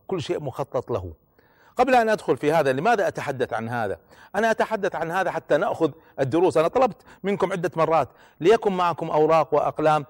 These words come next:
لا تسجلوا القصة، وإنما سجلوا الدروس، وحاولوا أن تستخرجوا معي القوانين.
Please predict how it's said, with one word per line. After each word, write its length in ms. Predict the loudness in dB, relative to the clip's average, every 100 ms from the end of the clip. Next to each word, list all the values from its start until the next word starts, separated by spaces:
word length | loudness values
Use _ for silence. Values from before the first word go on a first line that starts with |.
| _ _ _ _ -6
لا 140 | -4
تسجلوا 480 | -4 -4 -2 2 0
القصة، 460 | 0 -2 -2 -4 -4 _ _ -6
وإنما 400 | -4 0 0 0
سجلوا 460 | 2 -2 0 0
الدروس، 840 | 0 0 6 8 8 6 2 -8 -20 _ _ _
وحاولوا 460 | 0 6 6 8 4
أن 100 | 4
تستخرجوا 600 | 0 2 2 2 2 2
معي 240 | 2 2
القوانين. 800 | 2 4 4 4 2 0 0 -4